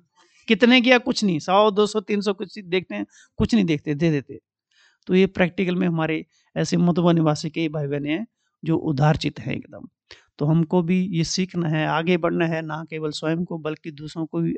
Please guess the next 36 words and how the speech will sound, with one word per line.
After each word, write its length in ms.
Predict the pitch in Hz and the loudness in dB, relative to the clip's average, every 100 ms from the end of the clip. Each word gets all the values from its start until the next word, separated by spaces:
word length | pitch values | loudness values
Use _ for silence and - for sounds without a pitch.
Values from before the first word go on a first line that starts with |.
| 156 | -2
आगे 220 | 151 156 | 0 0
बढ़ाने 380 | 147 147 147 143 | 0 -2 -2 -2
के 120 | 151 | -2
लिए 280 | 151 180 214 _ _ _ | 2 2 0 _ _ _
हमको 240 | 156 160 | 0 2
निमित्त 360 | 160 151 147 143 | 2 4 4 2
बनना 220 | 143 143 | 0 0
है, 140 | 135 143 _ _ _ _ | 0 -6 _ _ _ _
ताकि 320 | 151 147 165 | -4 -2 0
हम 300 | 156 160 151 | 2 2 2
बाबा 320 | 135 143 151 | 0 2 0
के 280 | 147 160 160 | -2 -4 -2
नाम 320 | 160 156 147 | -2 -2 -2
को 300 | 151 170 208 - _ _ _ _ _ _ _ _ - | -2 -4 -4 -6 _ _ _ _ _ _ _ _ -4
प्रैक्टिकल 460 | 165 151 - 156 151 | 0 0 0 0 2
में 280 | 151 156 151 | 2 0 -2
प्रत्यक्ष 400 | - - 156 - | -4 -2 -4 -4
कर 140 | 165 | -6
सकें। 420 | - 156 170 165 - _ _ _ _ | -6 -6 -4 -4 -6 _ _ _ _
माना 320 | 196 220 214 - - | 0 2 0 -4 -4
दूसरों 340 | 175 202 226 | 2 4 6
को 120 | 214 214 | 6 8
अनुभव 300 | 208 214 214 | 8 6 4
के 120 | 220 | 2
सचमुच 420 | - 190 202 190 | -4 -6 -10 -8
उनके 260 | 196 180 190 | -10 -8 -8
जीवन 240 | 175 180 | -4 -2
में 100 | 180 | -2
कुछ 240 | 165 - - _ | -4 -12 -16 _
परिवर्तन 420 | 156 160 160 - 156 | 0 2 2 0 -2
हुआ 240 | 139 127 | -2 -4
है, 80 | 131 | -6
कुछ 200 | - 190 - | -8 -8 -4
तो 80 | 202 | -2
पाया 240 | 165 110 | -2 -4
है। 180 | 92 | -12